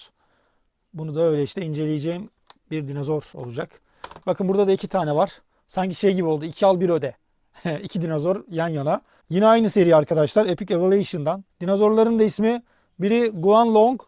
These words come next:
diğeri de Lystrosaurus. Bakın serideki diğer dinozorlar.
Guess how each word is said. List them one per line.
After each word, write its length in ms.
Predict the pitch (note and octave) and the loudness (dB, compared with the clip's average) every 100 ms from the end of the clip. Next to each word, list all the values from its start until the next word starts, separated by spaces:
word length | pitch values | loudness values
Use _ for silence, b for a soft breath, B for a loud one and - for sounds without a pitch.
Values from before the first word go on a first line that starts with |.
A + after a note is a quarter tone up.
| - | -6
diğeri 260 | F3+ A3 A3 | 2 4 6
de 220 | A#3 A#3+ _ _ _ _ - | 6 4 _ _ _ _ -4
Lystrosaurus. 1040 | F3 G3 A#3 - A3 - A3+ E3+ - - - _ _ _ _ _ _ _ - | 2 4 4 4 4 6 4 2 -2 -14 -20 _ _ _ _ _ _ _ -8
Bakın 240 | E3+ F3+ | -6 -4
serideki 720 | F3+ - E3 F#3 F3+ - G3 - _ - C#3+ | -4 -2 2 4 2 2 0 0 _ -16 -4
diğer 320 | E3+ F3 F3+ | 0 2 2
dinozorlar. 640 | D#3+ D#3+ D#3 D#3+ D#3+ F3 | 0 -2 0 0 2 0